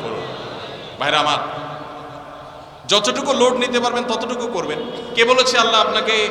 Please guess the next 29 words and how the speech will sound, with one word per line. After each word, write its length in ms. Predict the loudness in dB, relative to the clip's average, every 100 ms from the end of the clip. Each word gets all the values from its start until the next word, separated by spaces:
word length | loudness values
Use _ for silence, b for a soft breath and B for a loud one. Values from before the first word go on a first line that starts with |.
| -2
বলেছে 320 | 0 2 4 4 2 -4 -2
যে 60 | -2
তুমি 180 | 2
একেবারে 380 | 4 4 4 2
সবচেয়ে 360 | 2 0 0 2
ভাইরাল 300 | 4 4 4
হুজুর 240 | 2 0
নিয়ে 180 | 2 4
আসো 280 | 4 4 2 0 -4 -2
যে 100 | 4
লাখ 180 | 4 6
টাকার 220 | 2 2
বান্ডেল 280 | 2 2 0
ছাড়া 220 | 0 0
যাবে 240 | 2 4 4
না? 120 | 2 -2 -4 -6 -8 -10 -10 -12 -8
কে 80 | -6
বলছে? 280 | -6 -6 -10 -12 -14 -14 -16 -16 -16 -2
অনেক 260 | 6 6 6
মুখলেস 520 | 2 0 2 2 -2 -6 -8 -8 -6
উলামা 260 | 2 4 6
একরাম 300 | 2 0 -2
আছেন, 260 | -2 -4 -6 -8 -6
সাদামাটা 500 | 0 4 6 6 4
কথা 240 | 2 2 2
বলবেন। 300 | 2 0 -2 -4 -6
হেদায়েতের 360 | -2 0 2 2
মালিক 220 | 2 2 2
কে? 160 | 6